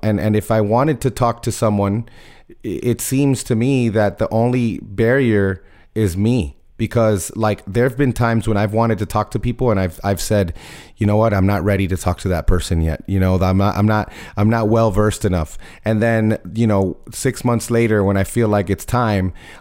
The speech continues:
all I had to do was ask and they come on, which is amazing. But, um, obviously books, like, I try to read, like, and listen to, and I definitely think that the way I'm learning now is changing a little bit, because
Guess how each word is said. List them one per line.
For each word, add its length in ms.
all 200
I 40
had 140
to 60
do 160
was 120
ask 300
and 140
they 80
come 200
on, 220
which 180
is 120
amazing. 540
But, 240
um, 460
obviously 480
books, 520
like, 220
I 140
try 200
to 120
read, 340
like, 340
and 180
listen 380
to, 400
and 100
I 80
definitely 520
think 280
that 440
the 80
way 200
I'm 180
learning 400
now 280
is 160
changing 480
a 40
little 200
bit, 220
because 440